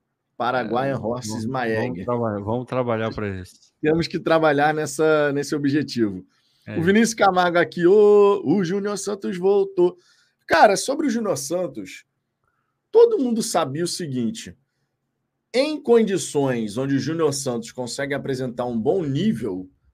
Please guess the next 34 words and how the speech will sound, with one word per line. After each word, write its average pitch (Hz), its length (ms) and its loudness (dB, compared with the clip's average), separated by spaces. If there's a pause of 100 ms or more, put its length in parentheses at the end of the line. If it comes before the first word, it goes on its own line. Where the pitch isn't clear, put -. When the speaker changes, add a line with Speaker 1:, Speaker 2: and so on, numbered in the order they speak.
Speaker 1:
o 339 100 -2
titular 139 500 -2
da - 80 -2
posição 143 520 -6 (100)
é 427 260 -2
ele. 160 220 4
Ele 120 140 2
foi 185 160 -6
contratado, 190 400 -6 (100)
Speaker 2:
É - 40 -4
ele, 156 80 -6
Speaker 1:
inclusive, 127 280 -6
Speaker 2:
é. - 20 -20
Speaker 1:
para 220 200 -2
ser - 280 0
o 175 100 0
titular 120 360 -2
da 120 80 -4
posição. 110 520 -8 (640)
Só - 280 -6
que 202 120 -8
ele 262 440 -4 (200)
não 285 220 -2
tava 185 240 0
apresentando 180 600 -4
um 165 40 -6
bom 160 180 -2
nível 151 280 -4
de 165 120 -8
jogo. 214 500 2
Antes 208 420 0
mesmo 143 400 2
do 117 120 0
Laje, 127 500 0